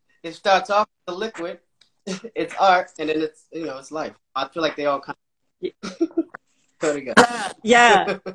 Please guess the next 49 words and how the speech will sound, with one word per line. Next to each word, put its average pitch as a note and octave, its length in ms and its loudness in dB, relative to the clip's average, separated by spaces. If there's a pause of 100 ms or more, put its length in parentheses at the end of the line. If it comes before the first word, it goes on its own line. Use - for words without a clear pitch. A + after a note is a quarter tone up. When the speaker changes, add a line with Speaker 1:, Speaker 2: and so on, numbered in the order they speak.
(300)
Speaker 2:
It, - 1000 0
it D#4 160 4
definitely F#4 380 6
makes C#4+ 320 4
sense. A3+ 340 6 (840)
I A#3+ 260 6
just - 220 4
know C#4 300 8 (100)
because A#3+ 400 4
I G#3 200 6
had D4 240 6
a C#4 160 4
name C4+ 440 4
for B3+ 80 0
my B3 260 6
art A#3 280 2
business, A#3+ 720 4 (180)
and A3+ 80 4
I A#3 60 6
actually A#3+ 320 4
got A3+ 320 2
rid A#3 140 6
of C4+ 80 2
my B3+ 200 6
art B3 240 6
name C4 220 2
because - 180 -8
I A#3+ 160 8
had B3 120 8
to - 100 -6
keep C4+ 320 -2 (580)
explaining C#4 540 4
it C#4 180 0
to B3+ 60 -10
people A#3 320 4
that A#3 120 10
it A3+ 120 2
was G3+ 100 2
me. A#3+ 420 6 (520)
Like, A#3+ 160 4
they'd C#4 180 4
say, C4+ 280 6 (420)
"Oh, D#4+ 180 10
who G#4 220 12
is A#4+ 180 10
this G#4 240 8
Truth - 320 8
Ranch F4 300 4
art G4 180 8